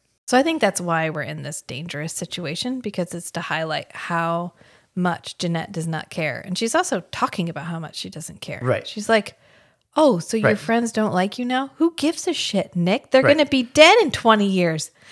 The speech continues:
Speaker 2: She's very clearly articulating a whole list of reasons that Nick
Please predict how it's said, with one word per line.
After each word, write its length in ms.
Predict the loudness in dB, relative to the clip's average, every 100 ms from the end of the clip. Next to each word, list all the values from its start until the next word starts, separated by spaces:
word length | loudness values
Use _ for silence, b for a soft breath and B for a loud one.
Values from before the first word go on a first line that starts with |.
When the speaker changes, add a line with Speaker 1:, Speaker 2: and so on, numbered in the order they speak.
| B
Speaker 2:
She's 320 | -4 2 2 2
very 340 | 4 4 4
clearly 500 | -2 -2 0 0 -2
articulating 840 | -4 -4 -8 -4 -2 -2 -6 -12 -16 _ _ _ _ _ _ _
a 60 | -8
whole 480 | 0 4 6 6 4
list 380 | 2 0 -2 -8 -4
of 180 | -2 -2
reasons 680 | -4 -4 -4 -8 -12 -16 _ b b b b b _
that 300 | -4 -4 -8
Nick 480 | -4 -4 -4 -14